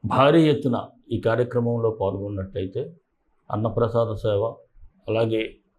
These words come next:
మీ కోరికలు నెరవేరటానికి ఇది అద్భుతమైన కాలం. ఎందుకంటే ఈ వైశాఖ మాసంలో సాధన కూడా చేస్తారు.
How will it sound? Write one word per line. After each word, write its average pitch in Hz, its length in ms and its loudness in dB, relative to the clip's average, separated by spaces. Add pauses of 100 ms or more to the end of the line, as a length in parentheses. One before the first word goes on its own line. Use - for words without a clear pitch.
(800)
మీ 120 220 4
కోరికలు 131 440 4
నెరవేరటానికి 107 1000 0 (640)
ఇది 117 160 0
అద్భుతమైన 135 600 0
కాలం. 98 420 -4 (760)
ఎందుకంటే 139 440 4
ఈ 127 120 4
వైశాఖ 135 480 0
మాసంలో 127 800 0 (2250)
సాధన 135 320 4
కూడా 131 260 2
చేస్తారు. 104 500 -6